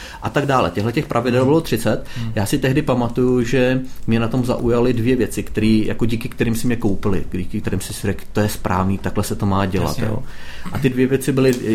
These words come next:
Speaker 1: eh, nebo to byly dvě věci. Jedna, že ty dokumenty a kompletně všechny, ten c-, celý ten server vč-, do dneška, když kouknete na gov U K, tak je psaný jednoduchou, srozumitelnou angličtinou pro normálního Angličana. Není to
Speaker 2: Hmm.
Speaker 1: žádná úřednická mluva.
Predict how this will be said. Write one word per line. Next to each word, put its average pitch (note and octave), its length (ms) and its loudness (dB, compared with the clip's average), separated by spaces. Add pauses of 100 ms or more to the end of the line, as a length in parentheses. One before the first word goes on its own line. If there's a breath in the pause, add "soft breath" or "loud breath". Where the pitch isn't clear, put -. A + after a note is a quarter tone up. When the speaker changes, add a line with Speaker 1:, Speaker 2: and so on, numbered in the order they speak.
Speaker 1:
eh, - 20 6
nebo A2 280 4 (160)
to A2+ 80 -2
byly B2+ 180 4
dvě A#2 180 2
věci. A2 280 0
Jedna, F2+ 380 0 (320 loud breath)
že G#2+ 140 0
ty B2 140 0
dokumenty C#3 600 0
a - 60 -10
kompletně C#3+ 520 0
všechny, A#2 580 -2
ten A2+ 200 -2
c-, - 680 -8 (280)
celý B2+ 240 0
ten C3 140 0
server A2+ 300 0
vč-, - 260 -6
do A#2+ 140 2
dneška, C#3 320 0
když G2 140 -2
kouknete A2 380 0
na G2+ 140 2
gov G2 240 -4
U A#2+ 200 -2 (240)
K, F2+ 340 0 (420 loud breath)
tak A2+ 180 0
je C#3 60 6
psaný C3 460 0
jednoduchou, C3 500 2
srozumitelnou A#2+ 760 2
angličtinou A2 520 0
pro A2 180 2
normálního G#2+ 1120 4
Angličana. F#2 480 -2
Není F#2 220 2
to C3 40 2
Speaker 2:
Hmm. A2+ 100 0
Speaker 1:
žádná A2 380 2
úřednická G#2+ 540 0
mluva. F2+ 280 -2